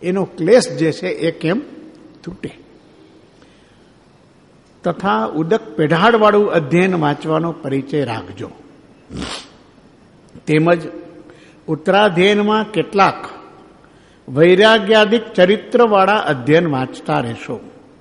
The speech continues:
આગળના પત્રમાં કહ્યું હતું કે ઉત્તરાધ્યયનના બત્રીસમા અધ્યયનની પહેલી ચોવીસ ગાથાઓ કંઠસ્થ કરજો. આ પત્રમાં લખે છે,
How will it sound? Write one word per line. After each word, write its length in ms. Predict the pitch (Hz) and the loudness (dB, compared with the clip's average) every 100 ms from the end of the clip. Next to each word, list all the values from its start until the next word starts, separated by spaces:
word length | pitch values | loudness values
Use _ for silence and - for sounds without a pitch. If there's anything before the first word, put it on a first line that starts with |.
| _ _ _ _ _ _ _ _ _ _ _ - 80 - - - _ _ _ _ - | _ _ _ _ _ _ _ _ _ _ _ -14 -12 -12 -14 -20 _ _ _ _ -10
આગળના 360 | 156 151 151 | -4 -2 -2
પત્રમાં 480 | 151 151 - 147 147 | -4 -8 -8 -6 -4
કહ્યું 240 | - 135 143 | -4 -4 -4
હતું 320 | 139 175 233 - - - _ _ | -6 -10 -12 -18 -20 -20 _ _
કે 120 | - 160 | -6 -2
ઉત્તરાધ્યયનના 960 | 139 151 151 147 127 135 135 143 170 208 - - - - - 165 | -2 -2 0 0 0 0 0 -2 -4 -8 -16 -20 -20 -20 -20 -12
બત્રીસમા 720 | 143 143 - 185 - 185 151 | -8 -6 -6 -6 -6 -6 -6
અધ્યયનની 600 | 135 117 143 147 151 180 | -6 0 2 2 0 -6
પહેલી 420 | - 151 147 165 | -4 -2 0 -2
ચોવીસ 440 | 156 190 220 202 131 | -2 -2 -2 -4 -6
ગાથાઓ 560 | 131 127 143 143 202 - - - - - | -8 -6 -4 -4 -6 -12 -20 -20 -20 -10
કંઠસ્થ 500 | 135 127 156 - 190 240 - - - | -8 -4 -6 -2 -2 -2 -10 -20 -14
કરજો. 320 | 147 98 - - - _ _ _ _ _ _ - | -12 -12 -16 -20 -20 _ _ _ _ _ _ -10
આ 100 | 196 | -6
પત્રમાં 540 | - 208 - 220 220 | -4 -4 -2 -2 0
લખે 260 | 202 202 208 | 0 0 0
છે, 220 | 208 277 | 2 0